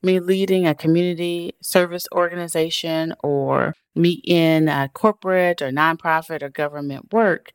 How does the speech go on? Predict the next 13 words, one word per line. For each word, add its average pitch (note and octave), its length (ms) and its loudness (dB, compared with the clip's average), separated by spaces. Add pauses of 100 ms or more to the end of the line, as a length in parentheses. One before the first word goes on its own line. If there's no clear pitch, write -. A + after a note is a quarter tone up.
(340)
it - 220 -4
is, D#3 440 2 (260)
how G#3 540 0
is D3+ 600 0 (380)
the D#3 240 0
environment D#3 1000 0 (260)
better D#3 440 2
off C#3 580 -2
than C#3+ 160 0
when C#3+ 180 -2
I C3+ 120 -2
left - 280 -10
it? - 160 -8